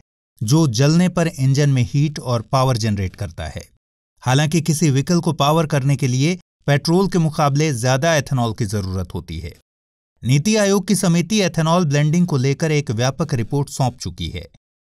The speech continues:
ऐसे व्हीकल जिस तकनीक से पूरी तरह से एथेनॉल से चलते हैं,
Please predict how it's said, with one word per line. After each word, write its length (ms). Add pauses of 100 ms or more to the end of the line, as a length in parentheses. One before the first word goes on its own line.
(240)
ऐसे 320
व्हीकल 340
जिस 300
तकनीक 460
से 320 (320)
पूरी 260
तरह 320
से 200
एथेनॉल 420
से 140
चलते 340
हैं, 360